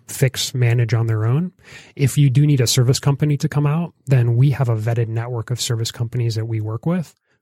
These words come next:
or we can work with our customers' preferred vendors if you have a relationship with a company that you like. And then we'll dispatch them, we'll manage all the communication, we'll track everything, make sure they come, make sure the issue gets resolved,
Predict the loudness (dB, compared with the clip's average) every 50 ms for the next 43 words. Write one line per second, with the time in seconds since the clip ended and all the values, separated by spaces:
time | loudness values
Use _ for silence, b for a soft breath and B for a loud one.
0 | _ _ _ 4 4 6 6 6 4 2 2 -2 -4 -2 -2 -2 0 0 0 0
1 | 0 -2 -2 -2 -2 -2 -4 -4 -2 -6 -6 -6 -6 -8 -4 -6 -6 -6 -4 -4
2 | -4 -2 0 0 0 0 -2 -2 -2 -4 -6 -10 B B B _ _ -4 0 2
3 | 4 4 4 4 2 2 2 2 2 0 0 -2 -6 -2 -2 -2 -2 0 0 0
4 | 2 2 2 0 -2 -6 -4 -6 -6 -4 -4 -4 -2 -2 -2 -2 -2 -2 -4 -4
5 | -6 -10 -20 B B B B B B B B B 2 2 4 4 4 4 2 2
6 | 2 2 2 0 2 2 2 2 2 0 -2 0 0 0 0 0 -2 0 2 2
7 | 4 4 4 4 4 4 4 2 0 -2 -2 -2 -2 -2 -2 0 2 4 4 4
8 | 2 2 2 2 2 0 -2 -6 -8 -4 -4 -2 -2 0 0 0 2 2 2 0
9 | 2 2 2 2 2 2 2 0 -2 -2 -2 -2 -2 0 0 -2 0 0 2 2
10 | 2 2 2 0 -2 0 0 0 2 2 2 0 0 -2 -4 -4 -4 -8 -8 -6
11 | -2 0 2 2 4 4 2 0 -2 -6